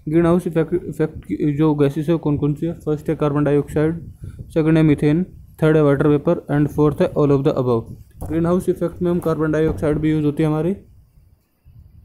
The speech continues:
ठीक है। Methane भी जैसे एक ऐसा होता है ना, green, एक polythene ऊपर से एक cover रहता है, तो इधर sunlight आती है, ठीक है, वो penetrate नहीं हो पाती वापस, मतलब बाहर नहीं जा पाती, तो इसके अंदर एक gas मतलब बन जाती गैस।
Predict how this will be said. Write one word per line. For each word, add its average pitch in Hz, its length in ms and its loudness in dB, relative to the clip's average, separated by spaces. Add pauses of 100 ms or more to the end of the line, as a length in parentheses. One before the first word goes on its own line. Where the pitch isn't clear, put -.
(260)
ठीक 190 140 0
है। 226 140 0 (1000)
Methane 160 360 2
भी 165 140 4 (220)
जैसे 147 340 -2
एक 147 320 -4 (420)
ऐसा 143 200 0
होता 160 140 0
है 240 80 2
ना, 196 60 -2
green, 170 180 0
एक - 280 -4
polythene 151 360 2
ऊपर 147 220 0
से 156 120 0
एक 147 120 -4
cover 143 240 2
रहता 127 260 -2
है, 226 80 -4 (500)
तो - 180 0
इधर 165 260 2
sunlight 156 420 2
आती 127 220 0
है, 131 120 -2 (760)
ठीक 233 200 0
है, 277 120 2 (260)
वो 196 100 2 (140)
penetrate 214 520 4
नहीं 196 120 6
हो 170 60 2
पाती 139 260 0
वापस, 123 380 0
मतलब 156 240 0
बाहर 147 200 0
नहीं 156 140 2
जा 131 100 0
पाती, 151 220 -2
तो 190 160 0
इसके 170 260 -2
अंदर 175 220 2
एक 160 160 0
gas 156 440 -2
मतलब 147 500 0
बन 139 260 2
जाती 123 220 -2
गैस। 151 280 -4